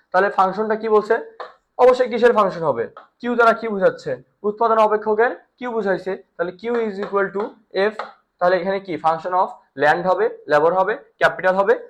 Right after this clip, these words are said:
আর অর্গানাইজেশন হবে। এক কথায় এইটা যে কোনো একটা হইতে পারে, তাই তো?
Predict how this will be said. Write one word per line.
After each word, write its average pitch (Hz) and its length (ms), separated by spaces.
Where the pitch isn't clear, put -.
আর - 80
অর্গানাইজেশন 160 720
হবে। 104 240
এক 180 200
কথায় 202 300
এইটা 208 240
যে 196 140
কোনো 190 160
একটা 160 180
হইতে 127 220
পারে, 110 160
তাই 196 160
তো? 202 140